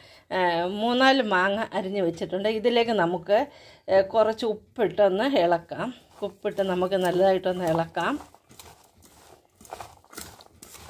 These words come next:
നല്ലതായിട്ട് ഇളക്കിയിട്ട് നമുക്കിതൊന്ന് വെക്കാം. എല്ലാ കൂട്ടുകാർക്കും അമ്പീസ് ബ്ലോഗിലേക്ക് സ്വാഗതം. ഞാൻ അമ്പിയാണ്.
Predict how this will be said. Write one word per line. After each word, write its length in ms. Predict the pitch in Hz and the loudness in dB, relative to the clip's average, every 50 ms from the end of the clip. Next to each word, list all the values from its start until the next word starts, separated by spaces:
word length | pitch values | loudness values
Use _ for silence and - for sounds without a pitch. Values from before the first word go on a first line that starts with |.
| - - - - _ - - - - - - - - _ _ _ _ _ _ _ _ - - | -20 -20 -20 -20 _ -20 -20 -20 -20 -20 -20 -20 -20 _ _ _ _ _ _ _ _ -14 -6
നല്ലതായിട്ട് 440 | - 220 208 208 220 214 220 220 220 | -2 0 2 4 6 6 6 4 2
ഇളക്കിയിട്ട് 460 | 208 196 196 185 - 208 220 214 262 | 2 2 2 0 -2 -4 -2 0 0
നമുക്കിതൊന്ന് 680 | 311 302 277 214 208 202 190 196 180 185 196 190 185 175 | 2 2 2 0 0 -2 -2 -4 -4 -4 -4 -4 -2 -2
വെക്കാം. 680 | 160 165 160 160 - 190 202 254 294 302 - _ _ _ _ _ _ _ _ _ _ _ _ _ _ _ _ _ _ 196 | -2 -2 -4 -4 -4 -4 -4 -4 -4 -8 -14 _ _ _ _ _ _ _ _ _ _ _ _ _ _ _ _ _ _ -4
എല്ലാ 260 | 214 220 220 247 254 | -2 0 0 0 0
കൂട്ടുകാർക്കും 720 | 247 254 240 214 - 220 208 202 202 202 269 262 269 233 | 0 -2 -4 -2 0 0 0 0 0 -4 -10 -10 -8 -6
അമ്പീസ് 420 | 220 226 220 247 262 269 262 - | -6 -6 -6 -6 -6 -6 -8 -8
ബ്ലോഗിലേക്ക് 640 | 208 214 214 208 202 196 190 202 196 202 214 220 240 233 - | -6 -4 -4 -2 -2 -2 -2 -2 -4 -4 -4 -6 -6 -6 -6
സ്വാഗതം. 680 | - 214 196 185 185 190 185 185 - 220 233 277 311 320 | -2 0 0 0 0 -2 -4 -4 -4 -4 -4 -6 -10 -12
ഞാൻ 340 | 269 262 240 214 214 214 208 | -10 -6 -4 -2 -2 -2 -2
അമ്പിയാണ്. 720 | 202 202 202 202 233 226 208 185 175 175 175 196 240 262 | -4 -4 -4 -4 -2 0 0 0 0 -2 -4 -6 -6 -6